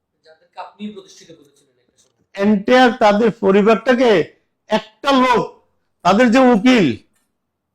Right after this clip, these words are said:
Speaker 2: তাদের যে, যে, যে বন্ধু বান্ধব আছে, আমি রিকোয়েস্ট করব পঞ্চাশ জন লোক থেকে রিপোর্ট নিয়ে আমার, আমাকে একটা রিপোর্ট সাবমিট করেন আপনারা যে আমি মিথ্যা বলছি কিনা। এছাড়া কি বলবো?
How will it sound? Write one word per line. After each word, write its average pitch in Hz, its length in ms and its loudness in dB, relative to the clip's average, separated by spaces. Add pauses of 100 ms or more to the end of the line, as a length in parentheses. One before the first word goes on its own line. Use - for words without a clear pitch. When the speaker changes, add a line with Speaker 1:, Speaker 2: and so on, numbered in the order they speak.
(840)
Speaker 2:
তাদের 202 420 2
যে, 254 180 2
যে, 208 280 0
যে 214 200 2
বন্ধু 220 300 2
বান্ধব 247 260 0
আছে, 127 340 -8 (680)
আমি 208 220 0
রিকোয়েস্ট 208 400 0
করব 180 440 0 (560)
পঞ্চাশ 247 380 -2
জন 254 180 -2
লোক 247 160 -2
থেকে 277 200 0
রিপোর্ট 233 360 0
নিয়ে 233 160 0
আমার, 196 360 -2
আমাকে 175 320 -2
একটা 175 200 -4
রিপোর্ট 156 300 -6
সাবমিট 131 340 -8
করেন 135 220 -4
আপনারা 123 460 -8 (380)
যে 147 140 -2
আমি 151 360 0
মিথ্যা 165 280 -4
বলছি 143 300 -6
কিনা। 113 260 -14 (2250)
এছাড়া 147 340 -8
কি - 400 -12
বলবো? 104 420 -8